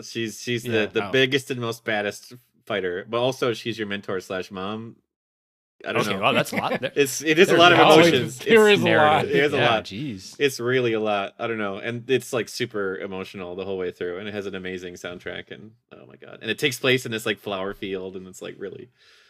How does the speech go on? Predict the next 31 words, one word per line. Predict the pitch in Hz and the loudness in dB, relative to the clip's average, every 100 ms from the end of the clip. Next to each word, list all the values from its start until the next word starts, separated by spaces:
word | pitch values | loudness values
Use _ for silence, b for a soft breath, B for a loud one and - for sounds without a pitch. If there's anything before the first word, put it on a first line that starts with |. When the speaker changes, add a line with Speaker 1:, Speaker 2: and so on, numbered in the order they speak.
| - | -20
Speaker 2:
Wow. | 110 95 95 - | -16 -16 -16 -14
Speaker 1:
Oh | 82 - | -14 -14
god. | 50 - 120 - | -16 -16 -14 -6
Speaker 2:
Why | 156 | -2
do | 240 | 0
I | |
remember, | 247 196 165 165 165 160 147 160 143 | 0 0 -2 0 2 2 0 -2 -4
um, | 120 113 113 | -6 -6 -6
the | 127 | -8
sniper | - 139 135 127 | -6 -6 -6 -6
wolf | 110 110 113 104 - | -8 -6 -6 -8 -8
being, | 113 110 107 113 _ | -6 -6 -8 -12 _
like, | 127 110 107 - | -12 -8 -10 -12
impactful | 131 113 117 107 - 120 110 104 _ _ | -16 -10 -8 -8 -10 -12 -12 -14 _ _
from | 123 110 _ | -16 -16 _
Final | 127 120 | -10 -8
Fa-, | 120 123 131 113 110 139 | -10 -8 -6 -6 -8 -18
or | |
from | - 117 113 | -12 -12 -8
Metal | 117 117 | -8 -8
Gear | 117 110 | -10 -10
Solid | 123 117 117 | -10 -10 -12
one? | 120 123 117 _ - | -14 -14 -18 _ -4
Speaker 1:
It's | 139 - | -2 -2
super | 175 185 160 | -2 0 0
Speaker 2:
Like | 135 | 0
Speaker 1:
emotionally | 147 143 120 | -4 -6 -6
charged | 110 117 151 - | -4 -6 -6 -8
though, | 90 | -8
because, | 92 107 107 104 | -8 -6 -4 -4
like, | 98 90 _ | -4 -6 _